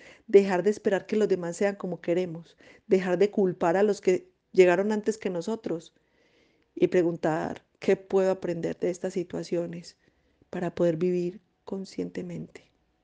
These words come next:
Esta noche,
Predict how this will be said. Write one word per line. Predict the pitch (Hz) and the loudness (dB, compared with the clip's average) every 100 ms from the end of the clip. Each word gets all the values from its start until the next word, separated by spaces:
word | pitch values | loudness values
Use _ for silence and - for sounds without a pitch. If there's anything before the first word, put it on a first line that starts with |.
| _ _ _ _ _ _ _ _ _ _ _ _ _ _ _ _ _ _ _ _ _ _ _ _ _ _ _ _ - _ _ _ _ _ _ - | _ _ _ _ _ _ _ _ _ _ _ _ _ _ _ _ _ _ _ _ _ _ _ _ _ _ _ _ -20 _ _ _ _ _ _ -4
Esta | 185 - 226 | -2 2 2
noche, | 220 214 208 202 | 2 0 -4 -4